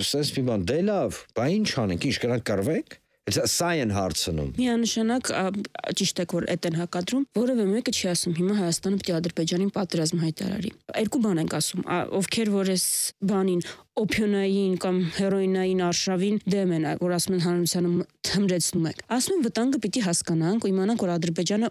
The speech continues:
Speaker 2: ուզում է հարձակվի»։
Speaker 1: Մհմ։
Speaker 2: Ու պիտի հասկանանք, ոնց դրան դիմագրավել։ Չէ, մենք մենակ չենք կարող։ Մենք ներսում էլ ուժեղանալու հարց ունենք, բայց եթե Հեզբոլահը,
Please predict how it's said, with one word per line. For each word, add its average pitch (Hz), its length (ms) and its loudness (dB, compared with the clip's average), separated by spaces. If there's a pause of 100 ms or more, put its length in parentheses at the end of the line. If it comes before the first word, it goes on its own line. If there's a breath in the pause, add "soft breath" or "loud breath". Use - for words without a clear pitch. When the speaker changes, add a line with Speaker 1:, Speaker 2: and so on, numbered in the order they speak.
Speaker 2:
ուզում 180 300 2
է 202 100 2
հարձակվի»։ 170 540 -2
Speaker 1:
Մհմ։ 107 320 0
Speaker 2:
Ու 247 140 0
պիտի 311 180 0
հասկանանք, 285 400 0
ոնց 214 160 0
դրան 165 240 0
դիմագրավել։ 156 640 -2
Չէ, 294 220 0 (100)
մենք 247 160 -2
մենակ 233 400 0 (240)
չենք 214 300 0
կարող։ 170 280 -6 (220)
Մենք 214 200 2
ներսում 190 400 0
էլ 180 120 2
ուժեղանալու 165 560 0
հարց 214 180 0 (140)
ունենք, 339 240 2
բայց 233 360 -2
եթե 247 300 0
Հեզբոլահը, 190 920 2